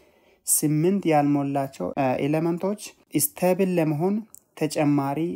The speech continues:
ኤሌክትሮንን ይፈልጋሉ ማለት ነው። ተጨማሪ ኤሌክትሮን ይፈልጋሉ። እነዚህ ተጨማሪ ኤሌክትሮኖች ቫለንስ ኤሌክትሮን ይባላሉ። ስለዚህ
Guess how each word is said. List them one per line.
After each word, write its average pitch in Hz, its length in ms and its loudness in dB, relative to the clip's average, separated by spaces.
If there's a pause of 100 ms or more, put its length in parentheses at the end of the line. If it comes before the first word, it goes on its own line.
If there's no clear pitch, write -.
(120)
ኤሌክትሮንን 127 680 -4
ይፈልጋሉ 113 680 -6 (100)
ማለት 117 320 -2
ነው። 113 140 -10 (380)
ተጨማሪ 135 560 0 (680)
ኤሌክትሮን 127 560 0
ይፈልጋሉ። 120 600 -4 (500)
እነዚህ 190 360 2
ተጨማሪ 165 560 2 (120)
ኤሌክትሮኖች 147 760 -2 (500)
ቫለንስ 131 520 2 (100)
ኤሌክትሮን 113 520 -6
ይባላሉ። 110 520 -10 (1400)
ስለዚህ 165 500 2